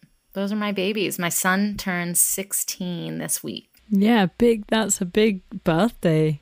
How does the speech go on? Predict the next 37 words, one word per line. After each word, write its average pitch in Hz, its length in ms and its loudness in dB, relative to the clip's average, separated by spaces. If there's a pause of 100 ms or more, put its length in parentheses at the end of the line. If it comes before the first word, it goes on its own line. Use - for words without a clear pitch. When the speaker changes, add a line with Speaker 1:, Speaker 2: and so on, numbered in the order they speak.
(100)
Speaker 2:
Well, 190 380 4
um, 170 320 4
happy 190 280 4
birthday 180 440 2
to 165 140 0
him 165 200 4
from 160 500 0
me. 170 460 4
And 175 600 4 (100)
what 190 140 6
is 202 200 4
that 180 240 2
record 170 760 2 (120)
that 185 160 2
you 180 180 6
would 175 160 4
pass 175 340 2
on 175 160 4
to - 160 0
your 156 120 4
kids? 151 500 0
Speaker 1:
Well, 175 240 2
the 190 120 -2
good 233 220 0
news 185 300 0
is, 170 160 0
like 165 180 -2
I 165 120 -2
said, 156 280 -4
we 170 160 -6
have, 165 340 -8
we 175 140 -2
have 175 160 2
a 170 80 -2
large 160 460 0
record 151 320 -4
collection. 151 760 -6